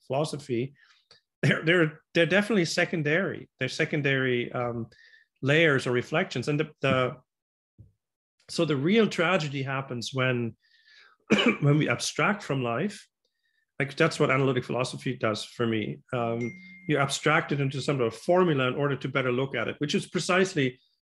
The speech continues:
the natural scientific view, right? You abstract from the living world, uh, into sort of petri dish, into an object, something in order to look at it. But then we forget that we've, that we're dealing with an abstraction.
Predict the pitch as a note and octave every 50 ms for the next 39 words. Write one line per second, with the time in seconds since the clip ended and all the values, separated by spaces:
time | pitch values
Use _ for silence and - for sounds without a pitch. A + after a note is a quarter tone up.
0 | _ _ - C#3+ C#3+ C#3+ D3 D3 - C#3 C3 - - C#3 C3+ C3 B2 - C#3 B2+
1 | C3 - A#2+ A#2 A#2+ C3 C3 B2 A2+ A#2+ C3+ C3+ C#3 C3 B2+ B2+ - - - D#3+
2 | E3+ F#3+ F3+ - - D3+ D3 C3+ C3+ D3 D#3 C#3+ C#3+ C3+ B2+ B2+ B2 A#2+ A#2+ A#2+
3 | B2 - - _ _ _ _ _ _ _ _ _ _ - C3+ C3 B2+ B2+ B2+ -
4 | D#3+ D#3 E3 - D#3 C3 - C3 B2+ B2+ - - D#3 - - C#3 B2+ C#3 C#3 -
5 | D3 C3 C3 B2+ - C3 C#3 C3+ - C3 A#2+ A#2+ - - F3+ G3 G#3 G3 - C#3
6 | A#2+ C3 C#3 D3 D#3 D#3 C#3 D3 - D3 C#3 D3 F#3+ A3 G#3+ D#3 B2+ A2+ G#2+ B2+
7 | E3 - - _ _ _ _ - - - _ _ _ - D3 C#3 F#3 G#3+ A3+ A3+
8 | G3+ G#3 - F3 D3 C#3 - D3+ D3+ D3+ - - - _ _ _ _ _ _ -
9 | D#3 - D#3+ D3 C#3 - - _ _ _ _ - D#3+ D#3 D#3+ C#3 - E3 D#3+ D#3
10 | D3 C#3 C3+ D#3 C3 A#2+ - - - - D#3 F3+ F#3 - - - A2 -